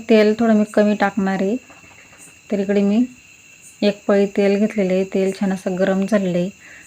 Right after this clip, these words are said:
आणि आता आपण जे अंडे जे दोन दोन भाग केलेले आहेत, तर ते अंडे छान असे पलटे करून घ्यायचे तव्यावर आणि दोन मिनटं छान असे फ्राय करून घ्यायचे आहेत.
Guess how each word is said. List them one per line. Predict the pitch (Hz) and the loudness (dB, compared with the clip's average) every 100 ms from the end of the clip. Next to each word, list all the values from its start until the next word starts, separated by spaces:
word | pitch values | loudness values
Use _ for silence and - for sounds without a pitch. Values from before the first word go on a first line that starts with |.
| - - | -12 -6
आणि | 190 | -2
आता | 202 | 0
आपण | 196 202 | 0 0
जे | 196 202 202 - | 0 0 0 0
अंडे | 202 190 190 196 - 226 - | 0 2 2 0 -2 -6 -4
जे | 196 - | -4 -4
दोन | 208 202 196 | -2 0 0
दोन | 202 | 0
भाग | 196 190 - | 0 -2 -4
केलेले | 185 180 | -4 -4
आहेत, | 190 | -4
तर | 196 | -6
ते | 185 190 | -6 -6
अंडे | 185 185 185 190 - | -6 -4 -4 -6 -6
छान | 190 | -4
असे | 185 - | -4 -6
पलटे | 208 - 185 190 | -6 -4 -4 -4
करून | 185 185 | -2 -2
घ्यायचे | 190 190 - | -2 -4 -6
तव्यावर | 185 180 180 196 - - - - - - - - - - | -4 -4 -4 -6 -8 -20 -20 -20 -20 -20 -20 -20 -20 -6
आणि | 196 190 202 | -4 -2 -2
दोन | 202 202 | 2 2
मिनटं | 196 190 185 196 190 | 2 0 -2 -4 -4
छान | 196 185 | -4 -4
असे | 180 214 294 - - - | -2 -4 -4 -8 -20 -12
फ्राय | - 202 | 0 2
करून | 190 190 185 185 | 2 0 -2 -2
घ्यायचे | 190 175 - | -2 -4 -6
आहेत. | 185 | -8